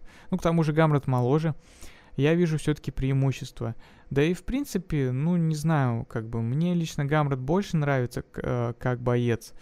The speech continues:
э, и у него больше перспектив, это определенно.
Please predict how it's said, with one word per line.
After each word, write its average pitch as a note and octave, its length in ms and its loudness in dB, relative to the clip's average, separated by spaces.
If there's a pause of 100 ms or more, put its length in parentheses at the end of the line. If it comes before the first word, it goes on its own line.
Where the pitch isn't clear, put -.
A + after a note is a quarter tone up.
(520)
э, A#2+ 320 2
и C#3+ 140 4
у E3 40 4
него D#3 280 6
больше D3+ 340 2
перспектив, C#3 640 -2
это C3 220 0
определенно. B2+ 760 0